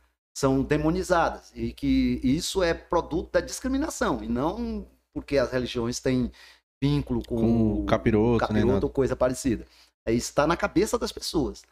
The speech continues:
Speaker 1: na, dentro das, exceto quando você vai pra aquelas coisas do, do, do, desses charlatões, aí você tem malandragem de todo jeito,
Speaker 2: É,
Speaker 1: né?
Speaker 2: o
Speaker 1: Em
Speaker 2: que não
Speaker 1: todos os,
Speaker 2: falta
Speaker 1: em
Speaker 2: é
Speaker 1: todas as
Speaker 2: charlatão.
Speaker 1: religiões. Então, assim, Car-, é, é, é, Vargas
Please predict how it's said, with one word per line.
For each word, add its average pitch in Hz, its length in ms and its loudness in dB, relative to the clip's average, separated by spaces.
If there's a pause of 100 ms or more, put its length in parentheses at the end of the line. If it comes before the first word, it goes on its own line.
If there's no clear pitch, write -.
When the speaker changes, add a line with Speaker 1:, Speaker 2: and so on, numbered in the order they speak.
(180)
Speaker 1:
na, 107 300 -4
dentro 135 340 0
das, 127 220 2 (440)
exceto 262 460 2
quando 285 180 -2
você 262 140 2
vai 214 180 4
pra 214 100 4
aquelas 190 280 2
coisas 175 280 2
do, 160 260 2
do, 135 320 2
do, 117 220 2
desses - 540 -4
charlatões, 160 680 2
aí 196 100 4
você 254 220 0
tem 202 220 0
malandragem 175 460 2
de - 60 -18
todo - 180 -2
jeito, 117 300 0
Speaker 2:
É, - 20 -2
Speaker 1:
né? - 140 -6 (280)
Speaker 2:
o 269 80 0
Speaker 1:
Em - 40 4
Speaker 2:
que - 120 2
não - 100 4
Speaker 1:
todos 151 120 0
os, 214 60 2
Speaker 2:
falta 175 220 4
Speaker 1:
em 135 40 2
Speaker 2:
é - 80 2
Speaker 1:
todas 254 120 4
as - 40 0 (120)
Speaker 2:
charlatão. 160 120 2
Speaker 1:
religiões. 135 500 -4 (640)
Então, 254 320 4
assim, 160 340 2 (1040)
Car-, 220 240 0 (140)
é, 170 60 6
é, 143 760 2
é, 120 40 -2
Vargas 151 840 0